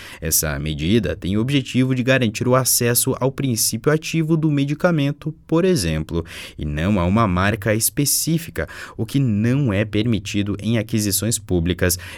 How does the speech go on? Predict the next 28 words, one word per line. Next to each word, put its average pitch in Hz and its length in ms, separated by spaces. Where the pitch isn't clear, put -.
e 67 180
pode 76 440
gerar 95 380
custos 113 640
desnecessários 101 1200
ao 90 160
Estado. 82 600
A 80 60
medida 92 500
também 110 340
evita 104 440
que - 100
a 98 40
indústria 110 560
farmacêutica 123 840
se - 260
beneficie 175 640
de 117 140
decisões 98 520
judiciais 123 720
para 120 220
promover 113 600
seus 98 260
produtos. 78 760
A 82 100
nova 82 340
instrução 101 500
normativa 135 720